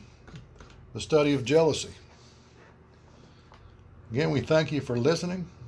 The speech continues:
I encourage you to go to westbank bible church dot com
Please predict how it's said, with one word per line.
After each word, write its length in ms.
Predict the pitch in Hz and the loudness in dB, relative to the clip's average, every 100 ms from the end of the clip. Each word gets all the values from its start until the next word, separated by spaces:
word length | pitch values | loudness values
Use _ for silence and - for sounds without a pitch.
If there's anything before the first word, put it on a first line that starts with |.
| 131 | -14
I 160 | 127 127 | -10 -8
encourage 480 | 117 110 147 151 131 | -8 2 2 2 -2
you 60 | |
to 80 | 135 | 0
go 160 | 135 139 | 2 2
to 80 | |
westbank 640 | 123 139 139 - 139 135 113 | 4 2 0 -4 -4 -2 0
bible 340 | 131 135 127 | 0 0 -2
church 420 | - 139 127 113 | -2 -4 -4 -4
dot 300 | 127 127 - | -2 -2 -4
com 460 | - 135 165 196 | -8 -6 -6 -8